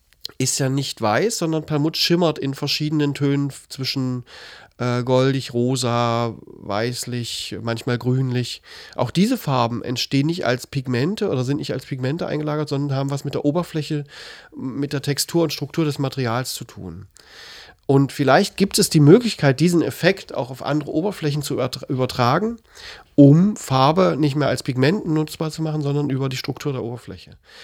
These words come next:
Das wäre so ein großer Wunsch der Zukunft und ich sehe das extrem positiv. Diese Veränderung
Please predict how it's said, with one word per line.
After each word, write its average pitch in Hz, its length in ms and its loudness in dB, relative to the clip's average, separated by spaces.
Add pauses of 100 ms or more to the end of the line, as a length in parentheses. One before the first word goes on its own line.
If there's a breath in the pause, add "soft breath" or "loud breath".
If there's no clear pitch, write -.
Das 147 160 0
wäre 170 240 8
so 160 140 2
ein 147 160 2 (340 loud breath)
großer 147 500 4
Wunsch 165 300 8
der 127 140 -2
Zukunft 190 400 0
und 147 180 0
ich 113 100 -10
sehe 151 140 8
das 160 160 4
extrem 156 380 2
positiv. 175 480 0
Diese 123 200 -2
Veränderung 170 600 2